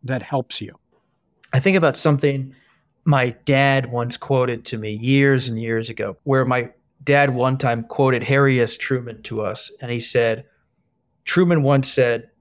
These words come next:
Speaker 2: I looked up the quote, it's essentially verbatim, "Work hard, trust in God, have no fear." Work hard, trust in God, have no fear.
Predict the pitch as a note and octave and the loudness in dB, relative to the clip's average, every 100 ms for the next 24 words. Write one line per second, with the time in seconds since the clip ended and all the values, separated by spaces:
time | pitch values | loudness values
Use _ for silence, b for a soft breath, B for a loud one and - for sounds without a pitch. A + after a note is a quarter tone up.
0 | - C3 C3+ C#3+ B2 - - A2+ G#2+ A2 | -6 -2 0 0 -2 -4 -6 -4 -4 -6
1 | - - _ _ _ _ - C3+ C#3 B2+ | -10 -18 _ _ _ _ -14 -2 -2 0
2 | A2+ A2 A2 G#2+ G2+ G2 G#2 _ _ _ | -4 -6 -6 -2 -2 -2 -8 _ _ _
3 | _ _ _ _ _ C#3 C3+ F#3 G3+ D#3+ | _ _ _ _ _ 0 4 4 2 2
4 | C#3 A#2+ B2 C#3 _ _ _ - - D3 | 4 4 0 -2 _ _ _ -8 0 2
5 | D#3 - D#3+ D3 C3+ B2 G#2+ G2+ C3 _ | 2 0 0 0 2 2 2 0 -4 _
6 | _ _ _ - C3 A#2+ A2+ A#2 A2 - | _ _ _ -4 -2 -2 -2 -6 -6 -6
7 | A#2 F#2+ - - _ _ _ - C3 C#3+ | -6 -4 -6 -10 _ _ _ -6 0 0
8 | C#3+ C3+ B2 A#2+ C3 A#2+ - A#2+ A#2 G#2+ | 2 4 4 2 -2 -2 -4 -6 -2 -2
9 | G#2 G2+ _ _ _ - A#2 A2+ A2+ G#2 | -2 -4 _ _ _ -6 -2 -2 -4 -8
10 | - G#2+ G2 - | -10 -12 -10 -10